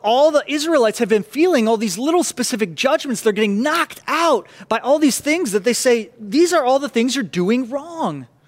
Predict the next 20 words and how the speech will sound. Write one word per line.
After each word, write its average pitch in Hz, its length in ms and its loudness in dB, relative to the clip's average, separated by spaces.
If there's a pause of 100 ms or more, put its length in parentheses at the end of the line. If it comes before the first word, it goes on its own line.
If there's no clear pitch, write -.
(680)
And 247 100 -6
this 294 160 -2
is 277 120 -2
what 262 140 0
I'm 226 180 -2
going 247 340 0
to 220 140 -4
judge." 226 760 -6 (1600)
And 214 80 -10
so 262 160 -8
now 247 200 -6
he 262 100 0
points 262 460 -4
to, 247 240 -2 (340)
"But - 160 -2
ultimately 226 600 -2
there 220 220 2
is 170 140 -4
one 226 520 -4 (460)
judgment 202 580 -4